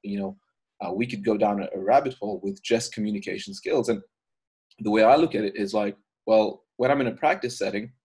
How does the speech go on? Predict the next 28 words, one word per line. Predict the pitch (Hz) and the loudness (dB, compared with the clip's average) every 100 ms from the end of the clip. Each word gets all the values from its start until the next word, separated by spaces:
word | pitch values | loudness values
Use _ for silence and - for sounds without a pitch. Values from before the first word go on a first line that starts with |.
| _ _ _ _ _ - | _ _ _ _ _ -4
am | 117 | 0
I | 131 123 | 2 2
just | 120 - - | 2 -2 -2
giving | 123 110 | 0 0
them | 104 98 | -4 -2
technical, | 123 117 101 98 | -2 -2 -4 -8
tactical | 98 147 - 101 | -8 -12 -12 -18
skills, | - 104 101 - - _ _ _ _ _ _ _ 120 | -12 -8 -8 -8 -16 _ _ _ _ _ _ _ 0
or | 113 | 2
am | 107 110 | 2 2
I, | 135 120 120 - _ _ | 2 2 -2 -12 _ _
you | 113 | -2
know, | 107 101 98 - _ _ - | 0 0 -4 -10 _ _ 2
adding | 120 123 117 | 4 4 2
value | 101 120 120 104 | 2 4 2 0
and | 101 | 0
making | 117 123 110 | 0 0 -2
an | 104 | -4
impact | 165 185 180 156 104 - - _ _ _ 113 | -4 -4 -4 -2 -2 -6 -20 _ _ _ -6
and | 104 | 0
giving | 113 110 | 0 0
them | 110 | -4
skills | 107 - 120 107 101 | -6 -2 0 0 -4
that | 101 | -6
can | 113 113 | -4 -4
be | 101 | -6
transferred | - 123 123 - 107 | -6 -4 -4 -6 -10
to | - | -10